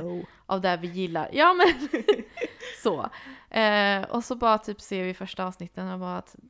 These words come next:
Speaker 2: det, det, det känns som det ingenting av det var för mig som ett fan där.
Speaker 1: Mm.
Speaker 2: Så man undrar lite varför de ens försökte göra en till. Och sen särskilt om Phoebe Waller-Bridge inte var med,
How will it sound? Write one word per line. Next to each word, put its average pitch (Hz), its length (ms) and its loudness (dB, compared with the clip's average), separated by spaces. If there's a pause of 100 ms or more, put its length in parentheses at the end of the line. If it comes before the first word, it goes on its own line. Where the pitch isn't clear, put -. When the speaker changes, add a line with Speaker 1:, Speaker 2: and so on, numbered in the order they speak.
Speaker 2:
det, - 260 -16
det, - 80 -18 (340)
det - 140 -18
känns 220 320 -6
som 208 120 -8
det 202 80 -6
ingenting 208 560 -8
av 180 100 -8
det 170 80 -8
var 170 340 -8 (640)
för 170 440 -6 (160)
mig 170 420 -10
som 165 240 -14
ett 165 140 -14
fan 156 480 -8
där. 156 320 -6
Speaker 1:
Mm. 180 180 -14 (420)
Speaker 2:
Så - 140 -10
man 185 160 -4
undrar 180 240 -4
lite 175 260 -8
varför 175 320 -6
de 170 100 -8
ens 165 220 -12
försökte - 560 -12
göra 170 260 -4
en 165 160 -8
till. 165 460 -10 (680)
Och 190 120 -10
sen 196 140 -4
särskilt 190 300 -2
om 247 100 -4
Phoebe 185 260 -6
Waller-Bridge 175 480 -6
inte 170 180 -12
var 165 100 -6
med, 208 460 -4